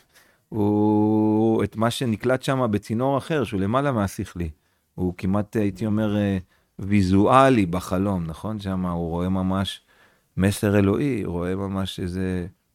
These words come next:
משהו שאפשר כביכול היה להסריט, אם היינו יכולים. אבל, אה, המסר הפנימי, הרזי,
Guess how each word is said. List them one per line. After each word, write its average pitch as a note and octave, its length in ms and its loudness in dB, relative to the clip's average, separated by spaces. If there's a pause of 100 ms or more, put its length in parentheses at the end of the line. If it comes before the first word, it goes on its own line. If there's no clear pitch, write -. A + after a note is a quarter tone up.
משהו G2 240 -6
שאפשר G2+ 500 -2
כביכול G2 480 -2
היה G2 200 2
להסריט, G#2 680 0
אם E2+ 120 -2
היינו F#2 380 0
יכולים. F2+ 440 -4 (920)
אבל, F#2+ 260 4
אה, F#2+ 720 4
המסר B2 520 0
הפנימי, A2 1300 2
הרזי, G#2 760 0